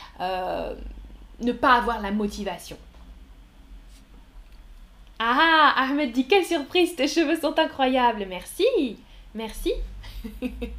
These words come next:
Alors, que faites-vous au moment de vous habiller ? Quels vêtements choisissez-vous ? Cliquez sur la réponse qui vous correspond le mieux.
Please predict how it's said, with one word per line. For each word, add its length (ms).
Alors, 400
que 140
faites-vous 640
au 140
moment 480
de 200
vous 420
habiller ? 500
Quels 340
vêtements 540
choisissez-vous ? 760
Cliquez 400
sur 240
la 100
réponse 460
qui 120
vous 120
correspond 500
le 120
mieux. 260